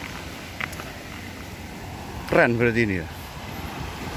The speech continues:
Wah. Ini ada, apa namanya itu? Persiapan untuk labuh laut besok hari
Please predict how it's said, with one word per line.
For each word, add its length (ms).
Wah. 140
Ini 60
ada, 360
apa 160
namanya 320
itu? 160
Persiapan 600
untuk 200
labuh 280
laut 360
besok 400
hari 480